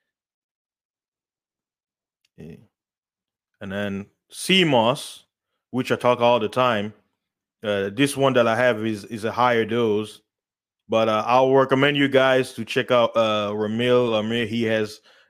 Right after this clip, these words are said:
a sea moss, uh, product also. So me, me, I, I'm, I'm more radical, so that's why I'm, I'm kinda promoting Ramil, because I know he's, he's a brother in the manosphere, so I, I'm like,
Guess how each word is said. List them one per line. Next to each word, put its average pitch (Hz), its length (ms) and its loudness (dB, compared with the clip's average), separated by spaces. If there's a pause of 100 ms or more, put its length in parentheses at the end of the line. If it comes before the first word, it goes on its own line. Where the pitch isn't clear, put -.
a 104 60 -6
sea 127 260 -4
moss, 113 400 -4
uh, 104 140 -4
product 110 400 -2
also. 120 560 -4 (720)
So 98 180 -10
me, 151 180 -2
me, 185 200 2
I, 160 180 4
I'm, 156 320 2
I'm 160 160 2
more 135 320 2
radical, 110 420 0
so 95 380 -12 (300)
that's 127 240 -2
why 131 140 4
I'm, 123 140 0
I'm 127 160 0
kinda 135 180 -2
promoting 120 600 0 (320)
Ramil, 110 340 0
because 107 260 -4
I 107 60 -2
know 107 120 -4
he's, 110 220 -4
he's 107 440 -12
a 104 60 -2
brother 110 300 0
in 104 60 -4
the 98 60 -6
manosphere, 113 560 -6
so 101 380 -8
I, 104 60 -8
I'm 101 120 -10
like, 95 180 -10